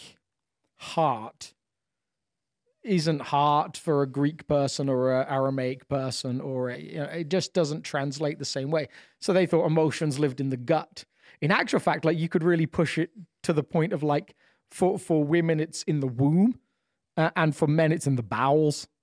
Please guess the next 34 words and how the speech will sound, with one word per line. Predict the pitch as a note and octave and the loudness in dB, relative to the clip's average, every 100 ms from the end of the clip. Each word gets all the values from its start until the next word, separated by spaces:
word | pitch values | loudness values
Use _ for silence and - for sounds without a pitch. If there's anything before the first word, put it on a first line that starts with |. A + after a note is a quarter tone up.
| _ | _
Like, | D3+ C#3 | -2 0
I | D3+ | 2
mean, | D3+ | 2
it | F3 | 2
really, | D#3+ F#3+ F#3 E3+ D#3+ | 4 4 6 4 4
like, | D3 E3+ | 2 0
extends | D#3 - F3 D3+ D3+ | -6 -4 0 2 0
to | - | -2
those, | D3+ D3+ C#3 | 0 2 0
ex-, | - - - | -4 -12 -4
like, | D3+ D#3 - | -2 -2 -2
that, | D#3+ - | -4 -2
that | D3+ F3+ | -2 -2
feeling | - - E3+ G#3 G#3+ | -2 -2 2 2 2
of, | G3+ - | 2 0
"I | D#3+ | 0
really | D#3+ E3 | 2 2
have | D3 D3 | 2 -2
to | - | -2
go | D3+ | -2
to | D#3 - | 0 0
the | D3 | 0
bathroom," | F#3 - - G#3 - - - - _ | 0 0 0 0 0 -6 -20 -20 _
is | G#3 F3+ D#3+ - | 0 2 -2 -12
probably | - - G3 F#3+ F3+ E3 D#3 | -6 0 2 2 -2 0 0
as | C#3+ | 0
close | - E3+ D#3 E3+ | -2 0 0 -2
as | B2+ | -6
you | C#3+ | -4
get | C3+ C#3+ - _ _ _ _ _ - | -2 -2 -4 _ _ _ _ _ -6
to | - | -2
the | D3+ D#3+ | 2 2
understanding | D3+ C#3+ - D3 D3 C#3+ | 2 -2 -2 -2 0 -2
of | C3+ | -4